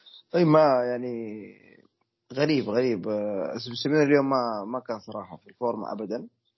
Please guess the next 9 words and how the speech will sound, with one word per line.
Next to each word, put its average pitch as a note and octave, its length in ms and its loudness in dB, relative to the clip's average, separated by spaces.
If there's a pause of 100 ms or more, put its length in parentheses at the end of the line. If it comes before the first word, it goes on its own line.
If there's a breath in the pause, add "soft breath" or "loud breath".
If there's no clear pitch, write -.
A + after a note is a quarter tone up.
(460)
آه، G#2 580 -8
عنده، A#2+ 680 -2 (220)
ما C3 240 0
أدري A#2+ 180 -2
كيف، A#2 180 -4
وش B2+ 180 -2
كان C3+ 120 0
يفكر B2+ 260 -2
بالضبط، B2+ 400 -4